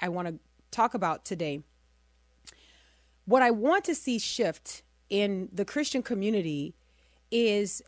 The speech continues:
a sort of patty cake approach to this whole, um, non-binary, uh, transgender ideological bent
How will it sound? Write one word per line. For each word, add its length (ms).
a 380
sort 240
of 200
patty 320
cake 360
approach 760
to 640
this 260
whole, 680
um, 460
non-binary, 1200
uh, 280
transgender 1400
ideological 1300
bent 560